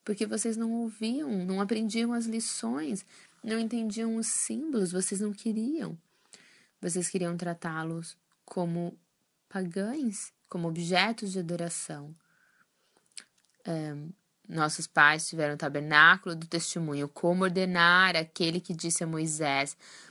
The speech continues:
que o fizesse segundo o modelo que tinha visto." Era tudo designado por Deus para ser uma lição. E aí,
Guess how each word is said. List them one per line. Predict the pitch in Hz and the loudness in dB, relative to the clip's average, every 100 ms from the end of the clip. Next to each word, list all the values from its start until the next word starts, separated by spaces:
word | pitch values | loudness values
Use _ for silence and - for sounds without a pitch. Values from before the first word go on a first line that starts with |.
| - _ | -20 _
que | - | -6
o | |
fizesse | 170 170 165 160 160 | -2 0 4 4 4
segundo | 165 175 147 156 165 185 196 196 - | 2 0 0 -2 0 0 0 -2 -2
o | |
modelo | 190 190 185 156 151 151 156 165 - | 0 2 2 2 0 0 -2 -6 -8
que | 170 | -8
tinha | 165 - 147 156 | -4 -4 -4 -4
visto." | 156 143 131 - - 156 151 - _ _ _ _ _ _ _ _ _ _ _ 160 | -4 -6 -8 -8 -10 -10 -12 -16 _ _ _ _ _ _ _ _ _ _ _ -4
Era | 147 147 _ | -2 -4 _
tudo | 170 170 185 190 214 220 226 _ _ | -6 -4 -2 -2 -4 -4 -8 _ _
designado | 165 160 160 160 156 165 185 185 | -4 -2 -2 2 6 6 4 0
por | - | -6
Deus | 175 160 165 156 160 - - _ - | -6 -4 -4 -4 -8 -10 -16 _ 0
para | 156 151 | 2 2
ser | - - 156 156 | 0 0 0 -2
uma | 156 | -4
lição. | 156 - - 143 147 165 _ _ _ - - - _ - | -4 -4 -4 -6 -14 -18 _ _ _ -20 -20 -20 _ -6
E | 175 | 0
aí, | 165 165 196 | 2 2 0